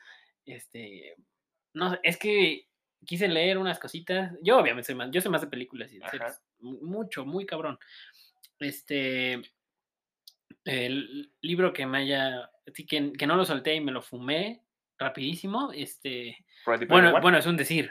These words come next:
Speaker 1: <laughs> No,
Speaker 2: Ajá.
Speaker 1: no, lo, sí, Ready Player One. Eh, leí El juego de Ender. No me gustó tanto.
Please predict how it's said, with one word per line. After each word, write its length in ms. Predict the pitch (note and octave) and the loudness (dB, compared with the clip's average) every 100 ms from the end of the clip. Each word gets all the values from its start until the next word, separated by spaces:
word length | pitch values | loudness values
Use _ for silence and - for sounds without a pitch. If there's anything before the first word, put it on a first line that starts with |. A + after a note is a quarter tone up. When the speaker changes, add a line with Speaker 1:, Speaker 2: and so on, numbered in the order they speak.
| - | 4
Speaker 1:
<laughs> 320 | G3+ G#3 F#3+ F#3+ | 8 10 8 6
No, 100 | F#3+ | 6
Speaker 2:
Ajá. 200 | D#3+ F3+ | 8 8
Speaker 1:
no, 80 | |
lo, 260 | D#3+ C3 C3+ - - - - _ | 6 2 -2 -10 -18 -20 -20 _
sí, 220 | - D3 | 0 2
Ready 180 | C3 B2 | 2 0
Player 200 | A#2+ A2+ | -2 -2
One. 220 | D3+ E3+ - _ _ _ _ _ _ _ - | -2 -4 -10 _ _ _ _ _ _ _ -6
Eh, 560 | D3+ C#3+ C#3 C3+ B2+ | 0 2 2 2 0
leí 180 | B2+ C#3 | 0 0
El 80 | D3 | 0
juego 180 | D3 C#3 | 0 0
de 100 | C#3+ | 0
Ender. 320 | D3+ D#3+ D#3 _ _ _ - | -2 -4 -6 _ _ _ -8
No 180 | A3+ C#4 | 0 2
me 60 | A#3 | 2
gustó 180 | G3 | -2
tanto. 420 | G3 G3 G#3+ C4 | -2 -4 -6 -12